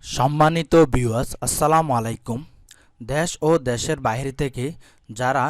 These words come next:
নিয়মিত আমাদের ভিডিওগুলো দেখছেন, সবাইকে আন্তরিক শুভেচ্ছা ও অভিনন্দন। আজকে আলোচনা করব ছোট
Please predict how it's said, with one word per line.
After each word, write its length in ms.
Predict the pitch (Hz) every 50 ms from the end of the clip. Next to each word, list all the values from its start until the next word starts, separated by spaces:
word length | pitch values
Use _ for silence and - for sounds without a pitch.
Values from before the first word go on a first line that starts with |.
| 156 135 131
নিয়মিত 440 | 135 143 156 165 165 165 160 - 175 147 156 -
আমাদের 400 | - 120 127 143 151 151 165 170 156
ভিডিওগুলো 600 | 147 - 160 147 160 165 165 151 156 165 165 147 160 170 147 131
দেখছেন, 380 | 151 156 - - - 175 151 165 190 - _ - _ -
সবাইকে 520 | - - 139 135 160 165 170 - - 240 - - -
আন্তরিক 460 | 139 147 160 - - 165 165 175 170 -
শুভেচ্ছা 580 | - - 139 131 151 165 - - - 185 170 170 160 165
ও 80 | 160 160 - -
অভিনন্দন। 600 | 147 131 123 147 151 151 147 147 139 120 113 127 156 - - _ _ _ _ _ _ _ - - - - - _ _ _ _ _ _ -
আজকে 360 | 131 143 - - - - 175 156 165
আলোচনা 480 | 147 143 147 156 160 - 180 165 160 156
করব 300 | 151 - 165 151 147 143 143 139 156 170 -
ছোট 240 | - - 156 147 -